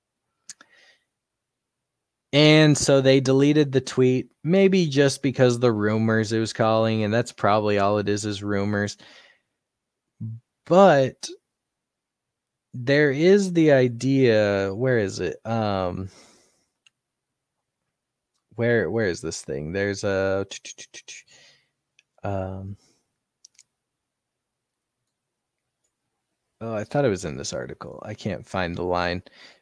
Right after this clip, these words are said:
but Kevin Feige and Keanu Reeves, I believe it's been confirmed, have had, uh, yeah, here we are. Uh, Kevin Feige has even said they've talked with Keanu Reeves about nearly every M C U film,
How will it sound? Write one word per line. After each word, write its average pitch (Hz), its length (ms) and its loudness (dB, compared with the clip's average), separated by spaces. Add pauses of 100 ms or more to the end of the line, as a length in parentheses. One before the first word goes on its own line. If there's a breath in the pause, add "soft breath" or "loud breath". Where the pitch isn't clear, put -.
(140)
but 107 680 2 (760)
Kevin 196 360 4
Feige 143 560 2
and 120 360 0
Keanu 113 580 -2
Reeves, 107 320 -2
I 107 140 -4
believe 113 420 0
it's 131 120 -8
been 117 240 -2
confirmed, 95 1000 -4 (140)
have 113 260 -4
had, 127 520 0 (600)
uh, 95 380 0
yeah, 131 180 4
here 131 240 2
we 92 100 2
are. 90 140 -2 (440 loud breath)
Uh, 117 340 2
Kevin 165 280 4
Feige 139 400 4
has 127 180 2
even 127 240 2
said 123 420 2
they've 117 240 2
talked 117 420 -2
with 113 200 -4
Keanu 113 440 -2
Reeves 95 400 -4 (100)
about 107 320 -2
nearly 110 600 -2
every 107 540 -4
M 98 200 -6
C - 200 -6
U 90 320 -6
film, 90 440 -8